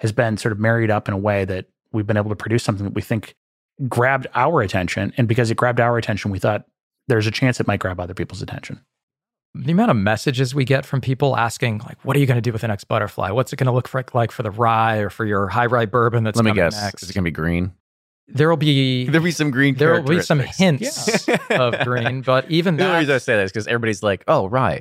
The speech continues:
Speaker 3: It has to be green.
Speaker 2: Yeah.
Speaker 3: Green is rye. Green is rye." Which
Speaker 2: Yeah.
Speaker 3: there's no ifs, ands,
Speaker 1: It's,
Speaker 3: or,
Speaker 1: isn't
Speaker 3: like,
Speaker 1: it,
Speaker 3: why
Speaker 1: it's,
Speaker 3: that,
Speaker 1: it's crazy, but
Speaker 3: why,
Speaker 1: it's true.
Speaker 3: why that always happens, but that's
Speaker 2: Yeah.
Speaker 3: just the way the industry has
Speaker 2: Yeah.
Speaker 3: progressed, is that anything that's rye is always green.
Speaker 2: Yeah.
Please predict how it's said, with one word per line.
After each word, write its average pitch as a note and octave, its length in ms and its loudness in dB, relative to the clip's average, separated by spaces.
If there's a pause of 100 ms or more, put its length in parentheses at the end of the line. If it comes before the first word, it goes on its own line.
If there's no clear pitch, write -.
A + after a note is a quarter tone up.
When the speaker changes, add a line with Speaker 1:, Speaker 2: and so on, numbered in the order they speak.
(120)
Speaker 3:
It - 80 -20
has A#2 220 -4
to - 60 -14
be A#2 80 -2
green. A2 420 -6
Speaker 2:
Yeah. G#2 100 0
Speaker 3:
Green C#3+ 200 4
is A#2+ 100 0
rye. G#2 280 2
Green C3 220 -2
is B2 140 0
rye." F#2 380 0
Which A#2+ 180 0
Speaker 2:
Yeah. G2+ 280 -4 (120)
Speaker 3:
there's C3 180 0
no E3+ 380 0 (160)
ifs, C3+ 220 2
ands, B2 340 2
Speaker 1:
It's, - 20 2
Speaker 3:
or, G#2+ 100 4
Speaker 1:
isn't G2+ 40 4
Speaker 3:
like, G2 180 4
Speaker 1:
it, G2+ 40 -4
Speaker 3:
why G2+ 220 4
Speaker 1:
it's, C3 80 0
Speaker 3:
that, C3+ 80 2
Speaker 1:
it's F3+ 100 -2
crazy, G3+ 320 0
but G2 100 -2
Speaker 3:
why, B2 140 4
Speaker 1:
it's A#2+ 80 2
true. C#3 340 2
Speaker 3:
why A#2+ 240 4
that A#2 160 4
always A#2 200 2
happens, B2 340 0
but G2+ 280 2
that's G#2 140 2
Speaker 2:
Yeah. G#2+ 80 -2
Speaker 3:
just G#2+ 140 -2
the A#2 80 2
way A2+ 100 6
the G#2+ 100 4
industry G#2 320 2
has G3+ 120 2
Speaker 2:
Yeah. A#2+ 60 -14
Speaker 3:
progressed, B2 420 0
is F2 60 -6
that F#2 240 2 (100)
anything G#2+ 400 2
that's A#2 200 0
rye E2 420 0
is B2 180 2
always F2 340 -2
green. A#2 400 -4 (160)
Speaker 2:
Yeah. E3 200 -2